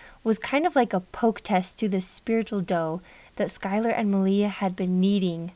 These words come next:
for years, signaling that it was soon time to figuratively and literally put a bun in the oven. Now, there's one more miracle and story I need to share before we tie this all together,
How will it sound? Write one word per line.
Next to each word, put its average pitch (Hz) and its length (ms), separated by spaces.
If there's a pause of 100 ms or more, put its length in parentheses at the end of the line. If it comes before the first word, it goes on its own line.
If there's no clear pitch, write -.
(140)
for 175 180
years, 170 640 (360)
signaling 208 600
that 185 160
it - 80
was 185 160
soon 226 320
time 196 340
to 180 220
figuratively 208 800 (120)
and 214 420
literally 202 680 (180)
put 208 300
a 196 80
bun 185 360
in 180 120
the 180 120
oven. - 380 (1040)
Now, 202 280
there's 202 240
one 233 200
more 285 160
miracle 196 520
and 180 160
story 180 420
I 185 120
need 180 180
to 190 100
share 180 280
before 202 460
we 190 140
tie 196 240
this 185 180
all - 160
together, - 480